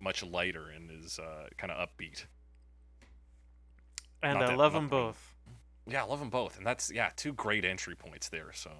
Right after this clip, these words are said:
Speaker 1: I, I'm not surprised <laughs> that those are, those are your two, and that's, uh, yeah, that'd have been, what, early twenty tens?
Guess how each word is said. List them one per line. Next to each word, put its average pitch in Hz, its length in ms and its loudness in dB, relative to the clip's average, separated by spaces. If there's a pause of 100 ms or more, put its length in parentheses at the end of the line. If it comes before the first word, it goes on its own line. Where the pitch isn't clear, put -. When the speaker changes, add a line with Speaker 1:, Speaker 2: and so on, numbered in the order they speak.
(280)
Speaker 1:
I, 82 100 -10 (100)
I'm 85 240 -8
not 90 180 -8
surprised 87 460 -4
<laughs> - 20 -8
that 107 120 -8
those - 360 2
are, 98 180 0 (420)
those 117 180 -2
are 101 40 -2
your 92 80 0
two, 101 320 2
and 95 100 -4
that's, 131 240 2
uh, 95 540 2
yeah, 151 160 8
that'd 123 140 4
have 127 80 -4
been, 98 220 -2
what, 95 240 0
early 104 380 0
twenty 98 280 -2
tens? 127 460 -2